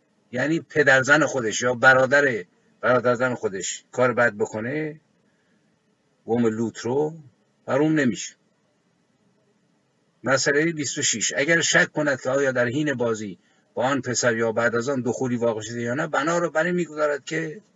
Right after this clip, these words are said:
انشالله بز است، اتفاقی نیفتاده. حالا از اینا بگذریم. ببینید بحث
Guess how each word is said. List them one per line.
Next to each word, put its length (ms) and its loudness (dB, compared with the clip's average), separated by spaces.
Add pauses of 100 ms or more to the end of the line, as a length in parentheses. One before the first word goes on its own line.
(440)
انشالله 420 -4
بز 240 -6
است، 240 -4
اتفاقی 380 -4
نیفتاده. 520 -14 (1000)
حالا 200 0
از 140 0
اینا 140 2
بگذریم. 580 -2 (1000)
ببینید 360 -4 (380)
بحث 500 4